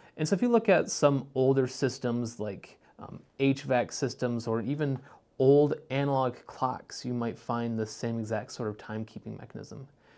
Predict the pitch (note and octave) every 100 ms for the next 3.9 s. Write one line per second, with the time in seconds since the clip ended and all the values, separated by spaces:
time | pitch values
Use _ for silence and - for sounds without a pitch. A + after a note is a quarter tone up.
0 | - - B2 D#3+ D3+ D3+ - - C3+ C3
1 | B2 B2 D3 C#3+ - C#3 C3 C3 B2 -
2 | C3+ B2+ A#2+ C3 C3 C#3 C#3 B2+ - C3
3 | - B2 A2 A2 - - - G#2+ G#2+